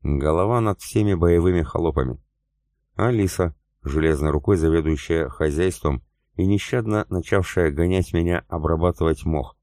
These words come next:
как только он пошёл в рост, пока сама она занималась теплицами с помидорками.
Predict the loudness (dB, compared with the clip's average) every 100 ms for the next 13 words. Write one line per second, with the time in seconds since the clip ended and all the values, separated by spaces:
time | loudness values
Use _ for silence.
0 | _ _ -6 -4 0 0 2 -2 -2 -4
1 | -2 -2 0 -2 -4 _ _ _ -8 -4
2 | -4 -4 -2 0 0 -2 -2 -2 -2 -2
3 | -2 -2 0 -2 0 0 0 0 0 -2
4 | -2 -4 -4